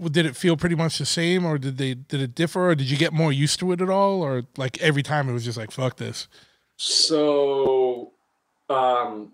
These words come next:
Speaker 1: And was it in the same time frame, or was it more sp-
Speaker 2: No, no, no. I didn't have it for a long time, and it wa-, you know, and, and, and, and I thought at first it was like, "Dude, was it, you know, was it turmoil that was happening in my life?" And this kind of,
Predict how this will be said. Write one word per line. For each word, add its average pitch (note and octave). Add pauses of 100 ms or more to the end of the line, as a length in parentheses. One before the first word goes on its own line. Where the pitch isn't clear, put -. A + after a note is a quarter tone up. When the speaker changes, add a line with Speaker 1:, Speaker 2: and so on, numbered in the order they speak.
(100)
Speaker 1:
And F3+
was F3
it E3
in F3+
the D#3+
same E3+
time D3+
frame, A#3
or C#3 (180)
was C#3
it A#2+
more B2+
sp- C3
Speaker 2:
No, C#3
no, C#3
no. C#3
I B2+
didn't D3+
have D#3
it -
for C#3
a B2
long B2+
time, A#2+ (640)
and D3+
it E3
wa-, G3+
you F3+
know, D#3
and, E3
and, D#3
and, D3+ (160)
and D3
I D3
thought G3
at E3+
first F#3
it D3+
was B2+
like, B2
"Dude, D#3+
was C#3
it, C#3
you D3
know, C3
was C3
it -
turmoil D3+
that B2
was A#2
happening A#2+
in G#2+
my G#2
life?" F3
And A#2
this A2+
kind B2+
of, A2+